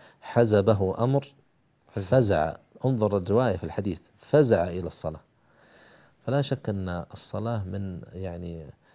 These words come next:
Speaker 1: أعظم جوالب هذه البركة، والتقصير فيها تقصير في أمر عظيم في الإسلام. أول ما يسأل عن-، عنه الإنسان يوم القيامة الصلاة، فإن صلحت صلح ال-، العمل كله،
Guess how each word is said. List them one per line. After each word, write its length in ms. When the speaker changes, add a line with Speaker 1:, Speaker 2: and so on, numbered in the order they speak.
Speaker 1:
أعظم 500
جوالب 420
هذه 220
البركة، 420
والتقصير 1300
فيها 300
تقصير 380
في 320
أمر 320
عظيم 280
في 120
الإسلام. 420
أول 400
ما 120
يسأل 360
عن-، 160
عنه 180
الإنسان 420
يوم 160
القيامة 480
الصلاة، 360
فإن 220
صلحت 540
صلح 380
ال-، 160
العمل 360
كله، 300